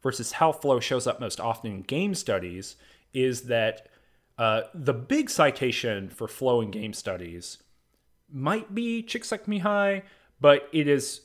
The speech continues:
uh, you know, just kind of looking, looking at Google Scholar and things like that. And the way that I encountered it, certainly for the, in the first times, is Genova Chin's master's thesis on flow,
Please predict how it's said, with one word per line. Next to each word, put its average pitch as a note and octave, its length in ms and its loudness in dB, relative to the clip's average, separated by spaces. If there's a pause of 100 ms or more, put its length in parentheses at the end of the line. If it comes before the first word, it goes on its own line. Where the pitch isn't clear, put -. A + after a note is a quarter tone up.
uh, C3+ 160 2
you B2+ 180 -2
know, A#2 100 -2
just A#2 200 -8
kind D#3 160 -2
of A#2 100 -2
looking, D3 640 0
looking G3 320 2
at C3 460 2
Google B2+ 180 -2
Scholar A2 380 2
and F#2+ 100 -6
things G2+ 220 -6
like A2+ 140 -2
that. F3 420 4 (180)
And C3 120 -2
the B2+ 60 4
way C#3+ 140 8
that A#2+ 120 4
I C#3+ 140 6
encountered G#2+ 380 -2
it, F#2+ 100 -12
certainly B2+ 320 -4
for A2 160 -10
the, B2 500 -16
in A#2 140 -6
the G2+ 80 -4
first - 260 0
times, A#2 320 -2
is C#3 200 2
Genova C#3+ 400 2
Chin's A#2+ 280 -4
master's G2 420 -8
thesis - 360 -12
on F#2 160 -10
flow, - 400 -14